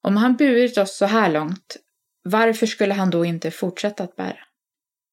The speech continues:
Vi kan tryggt lita på att vi har en stor Gud som är med genom hela livet och räddar oss till en evighet i gemenskap med sig. Gud, tack för att du bär mig.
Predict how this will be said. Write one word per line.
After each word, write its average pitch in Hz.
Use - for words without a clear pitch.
Vi 160
kan -
tryggt 233
lita 214
på 165
att 165
vi 185
har 180
en 180
stor 247
Gud 170
som 185
är 190
med 214
genom 190
hela 214
livet 185
och 185
räddar 190
oss 170
till 175
en 170
evighet 170
i 185
gemenskap 170
med 226
sig. 202
Gud, 202
tack 254
för -
att 202
du 160
bär 196
mig. 156